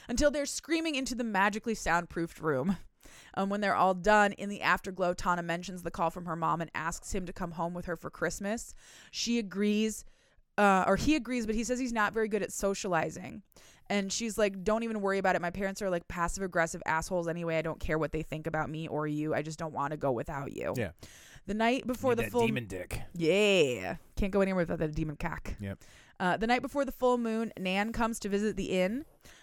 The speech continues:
Speaker 1: Um, she explains that she has found a way to break the hex, but she can't break it fully. She can only transfer it. So she's going to anchor Eamon to Tana instead.
Speaker 2: Mm-hmm.
Speaker 1: Tana's life will then be extended to match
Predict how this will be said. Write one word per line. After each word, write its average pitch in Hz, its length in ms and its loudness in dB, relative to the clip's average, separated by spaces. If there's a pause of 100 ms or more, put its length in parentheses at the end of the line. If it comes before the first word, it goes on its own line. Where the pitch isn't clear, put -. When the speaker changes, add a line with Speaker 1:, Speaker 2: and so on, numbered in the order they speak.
(100)
Speaker 1:
Um, 214 180 2
she 262 140 -2
explains 285 460 0
that 302 120 -6
she 294 140 0
has 269 160 0
found 277 340 0
a 339 60 0
way 262 220 4
to - 120 -6
break 220 320 -2
the 220 100 0
hex, 202 340 0
but 202 140 -4
she 233 120 -6
can't 262 320 -2
break 240 220 2
it - 100 -4
fully. 226 260 2
She 202 160 -6
can 196 140 -6
only 190 240 -6
transfer 170 540 -4
it. - 160 -4 (580)
So - 140 -4
she's 220 160 -4
going 226 240 0
to 233 180 -8
anchor 220 460 0
Eamon 208 420 -2
to 202 140 -8
Tana - 580 -2 (260)
instead. 170 520 0
Speaker 2:
Mm-hmm. 95 200 -8 (1120)
Speaker 1:
Tana's 226 380 4
life 233 260 6
will 240 120 2
then 196 180 0
be 180 220 -6
extended 220 760 -2
to 226 120 -4
match 196 320 0